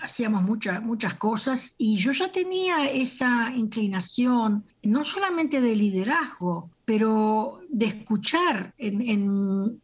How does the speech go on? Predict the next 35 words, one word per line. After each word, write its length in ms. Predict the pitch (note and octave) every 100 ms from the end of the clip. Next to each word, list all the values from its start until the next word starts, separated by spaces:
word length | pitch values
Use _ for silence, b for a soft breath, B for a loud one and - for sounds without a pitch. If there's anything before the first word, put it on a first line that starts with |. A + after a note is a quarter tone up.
| -
mi 220 | C4 G3
cabeza 560 | G#3+ A3+ F4 - C4+ B3+
todas 320 | - E4 D#4+
las 180 | C#4 -
voces 420 | C#4 C4+ B3 -
al 120 | G#3+
mismo 340 | G#3+ G#3 G3 F3+
tiempo, 720 | F#3+ E3+ C#3+ C3+ C#3 C3+ - _ -
¿no? 420 | F#3 G3+ E4+ - _
O 60 | G3
sea 200 | A3+ G#3+
que, 100 | B3+
y 260 | B3 A3
esa 180 | G#3 C4
es 60 | B3+
la 160 | C#4
fundación, 760 | C#4 B3+ A3+ F3+ F3+ G3+ A3 B3
el, 320 | G3 F#3 F3+ F3+ B
es 160 | A#3 -
el 120 | A3+
fundamento, 720 | - A#3+ G#3 G#3 B3+ C#4 B3+
digamos, 640 | G3 F#3+ G#3+ A3+ B3 C4+ C4 b b
de 680 | F3+ F3+ G3 G3+ G#3+ B3 - _ -
lo 240 | G3+ F3
que 100 | E3
sucede 420 | F3+ G3 G3 F#3
con 120 | B3+ C#4
la 80 |
orquesta. 560 | E3+ - A3+ - - -
La 120 | F3+ D3+
orquesta 640 | D3+ F#3+ F3+ - C#4 C4+
es 180 | F3+ F3
un 140 | E3+
mundo 420 | G3 B3 G3+ E3+
entero 640 | D#3+ D#3 A#3+ A3+ E3 C3+